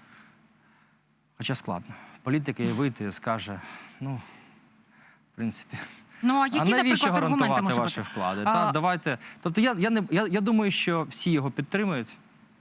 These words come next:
Speaker 1: цей законопроект, який посилає правильний сигнал всім.
Speaker 2: Як він працюватиме, цей законопроект? Тобто, по-перше, в разі чого він починає діяти,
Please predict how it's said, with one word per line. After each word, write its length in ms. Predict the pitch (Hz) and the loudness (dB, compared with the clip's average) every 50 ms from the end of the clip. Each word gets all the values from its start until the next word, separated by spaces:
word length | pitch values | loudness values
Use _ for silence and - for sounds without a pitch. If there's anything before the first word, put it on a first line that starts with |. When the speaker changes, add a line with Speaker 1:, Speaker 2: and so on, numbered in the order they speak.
| _ _ _ - | _ _ _ -6
Speaker 1:
цей 180 | - 143 143 | -2 -2 -2
законопроект, 760 | 131 131 131 - 135 139 131 131 147 151 165 165 156 - - | -2 -2 -2 -2 -2 -2 -2 -2 -2 -2 -2 -2 -4 -4 -6
який 420 | 113 104 - - 123 120 120 127 135 - - - - - - | -6 -6 -4 -2 -2 0 -2 -2 -6 -10 -18 -20 -20 -10 -6
посилає 360 | 208 - - 240 233 214 180 | -6 -4 -2 0 0 0 0
правильний 500 | - - 185 185 185 170 170 165 156 139 | 0 0 2 2 2 0 0 -2 -2 -4
сигнал 380 | - - 127 127 127 117 107 | -4 -6 -6 -4 -2 -2 -4
всім. 300 | 95 - - - 98 107 127 - - - - - _ _ _ _ _ _ _ _ _ _ _ _ - | -4 -8 -12 -14 -14 -14 -16 -20 -20 -20 -20 -20 _ _ _ _ _ _ _ _ _ _ _ _ -2
Speaker 2:
Як 220 | 220 233 302 311 330 | 0 2 2 2 2
він 160 | 359 359 294 | 0 0 2
працюватиме, 680 | 320 320 302 - 311 262 226 180 - - 180 160 156 | 0 0 0 0 0 2 2 0 0 0 -2 -4 -4
цей 160 | - - 180 | -4 -4 -4
законопроект? 640 | 160 175 - - 196 202 208 - 254 359 427 415 - | -6 -4 -4 -4 -2 -2 -2 0 0 0 0 -2 -4
Тобто, 320 | - 277 247 - - 262 240 | -4 -6 -4 -4 -4 -2 -2
по-перше, 460 | 254 254 - - 294 277 - - 233 | -2 -2 0 0 0 0 0 -2 0
в 100 | 196 202 | 0 2
разі 380 | 247 262 247 214 226 233 208 - | 2 2 2 0 0 -2 -2 -2
чого 380 | - - - 277 247 190 196 185 | -2 -2 0 0 0 0 -2 0
він 200 | 165 190 185 160 | 0 0 0 -2
починає 480 | - 175 - - 208 190 185 185 190 185 | -2 -4 -4 -2 -2 0 0 0 0 -2
діяти, 480 | 202 285 349 349 254 - - 151 143 | -2 -2 0 -2 -2 -4 -4 -6 -8